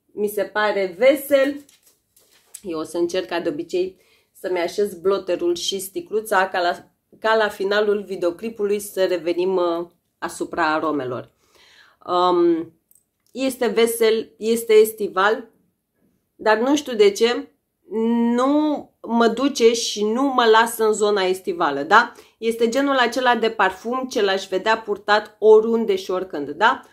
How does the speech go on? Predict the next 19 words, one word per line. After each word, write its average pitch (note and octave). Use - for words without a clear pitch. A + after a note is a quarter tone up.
Poate B3+
fi A3+
chiar G#3
acel G#3+
parfum F#3+
semnătură. E3
Cât A3+
despre G#3+
nota C4+
de A3+
mango, A#3+
inclusiv C4+
pe A3
piele, A3+
dacă, F#3+
uh, F3+
doriți A3+
acel, G#3+
uh, F#3+